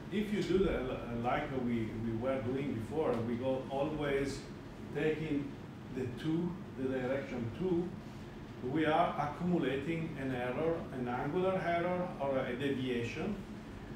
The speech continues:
and we can decide that when this deviation is too much,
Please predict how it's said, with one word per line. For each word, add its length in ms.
and 260
we 140
can 240
decide 560
that 160
when 360
this 140
deviation 600
is 160
too 160
much, 400